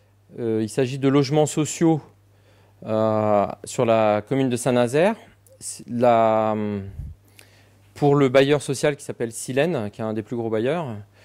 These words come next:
l'idée, euh, bon, on, voilà, on est dans des constructions qui datent des années, euh, soixante, euh, programme de renouvellement urbain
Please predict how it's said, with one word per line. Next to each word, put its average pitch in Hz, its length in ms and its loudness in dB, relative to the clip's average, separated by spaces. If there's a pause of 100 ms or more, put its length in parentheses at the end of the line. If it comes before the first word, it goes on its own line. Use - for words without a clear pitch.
(200)
l'idée, 147 440 4
euh, 117 540 2
bon, 113 300 0
on, 107 100 -6
voilà, 107 220 4
on 123 100 0
est 110 80 0
dans 113 220 0
des 110 300 0
constructions 147 600 -2
qui 131 140 -8
datent 123 180 4
des 117 220 -2
années, 123 380 -2 (260)
euh, 101 200 -2
soixante, - 800 -2 (920)
euh, 113 200 2
programme 147 480 0
de 135 80 2
renouvellement 139 560 2
urbain 139 480 0